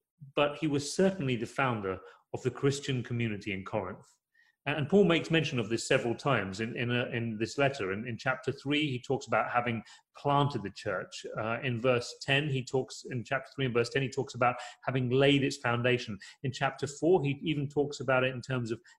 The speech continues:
having fathered the congregation. A couple of millennia later, we might read a phrase like that with deep suspicion and say, "Oh, that's too paternalistic."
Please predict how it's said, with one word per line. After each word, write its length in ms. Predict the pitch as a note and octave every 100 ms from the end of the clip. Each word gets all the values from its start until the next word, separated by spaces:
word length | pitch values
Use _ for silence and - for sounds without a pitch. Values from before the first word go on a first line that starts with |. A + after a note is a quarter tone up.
| -
having 200 | B2+ A#2+
fathered 680 | - - C#3+ D3+ C#3 G#2+ F2+ _ _ -
the 120 | G#2
congregation. 760 | - G#2+ F#2 F2+ F2 E2+ - - _ _ _ _ _ _ _ _ _ _ _ _ _ _ _
A 40 | -
couple 240 | C#3 B2+
of 80 | A2+
millennia 400 | A2+ A2+ A2+ A2
later, 360 | A#2 A2+ - E3+
we 120 | B2
might 260 | G#2 A2+
read 200 | A2+ A2+
a 40 | G#2
phrase 360 | - A#2 A2
like 240 | A#2+ A2 G#2+
that 240 | A#2+ -
with 180 | A#2 -
deep 160 | C#3+ C#3+
suspicion 720 | C#3 - - - - G2+ E2+ - - - -
and 100 | B2+
say, 160 | D3
"Oh, 440 | D3+ D#3+ F3 E3 C#3+
that's 240 | C#3 -
too 100 | -
paternalistic." 880 | D#3 - - D3+ C#3 C#3+ C#3+ - G2